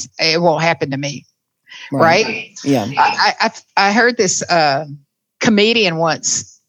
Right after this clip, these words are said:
Speaker 1: and, and I thought about what he said. Uh, he was, he said, "W-, what was Pearl Harbor doing in the Pacific that day?"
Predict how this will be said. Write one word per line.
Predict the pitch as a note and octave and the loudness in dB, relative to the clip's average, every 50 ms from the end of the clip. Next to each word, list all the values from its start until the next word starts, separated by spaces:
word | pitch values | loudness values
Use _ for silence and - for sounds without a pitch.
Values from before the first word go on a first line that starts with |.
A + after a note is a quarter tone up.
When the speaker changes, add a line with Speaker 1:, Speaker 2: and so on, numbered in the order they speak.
| _ _ _ _ _ _ _ _ _ _ _ _ _ _ _ _ _ _ _ _ _ | _ _ _ _ _ _ _ _ _ _ _ _ _ _ _ _ _ _ _ _ _
Speaker 1:
and, | - F#3 F3+ F3 - | 2 2 2 2 2
and | F3 F#3+ F3 | 0 0 0
I | E3 E3 | 0 0
thought | - - G3 G3+ F#3+ | 0 0 2 2 2
about | D#3+ F3 D#3 B2 E2+ | 2 0 0 0 0
what | E3+ F3 E3+ | 0 0 0
he | F3+ E3+ | 0 -2
said. | E3 - F#3+ E3 D3 D3 D3+ - - _ _ _ _ - | -2 -2 -2 0 0 -2 -4 -6 -14 _ _ _ _ -2
Uh, | E3+ D#3+ D3 C#3+ B2+ A#2 - F3+ A#2+ - - - - - _ _ _ _ _ _ _ _ _ _ _ _ _ _ _ _ _ - | 0 2 2 0 0 -4 -6 -10 -16 -20 -20 -20 -20 -20 _ _ _ _ _ _ _ _ _ _ _ _ _ _ _ _ _ -4
he | - A3+ G#3+ | -2 0 0
was, | G#3 - - - - - - _ _ _ _ _ _ | 0 -2 -2 -4 -8 -14 -20 _ _ _ _ _ _
he | - - - A3 | -8 -4 -2 0
said, | E3 - F#3+ D#3 D3+ C#3+ | 2 2 2 2 0 -2
"W-, | C#3+ - F3 F#3+ D3+ - _ _ _ _ _ _ _ | -6 -12 -14 -14 -14 -16 _ _ _ _ _ _ _
what | - F3+ A3 C4+ D4 - - - - _ _ | -4 0 2 2 2 2 0 -6 -20 _ _
was | F#3 F3+ G#3 G#3 G3 F3 C#3+ A#2 G#2+ - - - - - - - - - | 0 2 4 4 6 4 4 2 0 -2 -2 -2 -2 -2 -4 -6 -10 -6
Pearl | - - E3+ D3+ C3 | 0 2 2 2 2
Harbor | C#3+ C#3+ E3+ C#3+ C3+ A#2 - A2 F#2 D#2 - - _ - | 0 0 0 0 0 -2 -2 -6 -8 -8 -10 -12 _ -4
doing | E3+ E3+ D#3 D3 C3 C3 C3 - | -2 0 0 0 -2 -4 -6 -6
in | C3+ C#3 C#3+ C#3+ | -6 -4 -4 -4
the | C#3 C3 | -4 -2
Pacific | D#3+ C#3 E3 - B2+ B2 - - - - | -2 0 0 0 0 -2 -4 -8 -10 -10
that | - - - - - | -10 -10 -10 -8 -8
day?" | B2 G#2 F2 E2 - | -6 -4 -4 -6 -8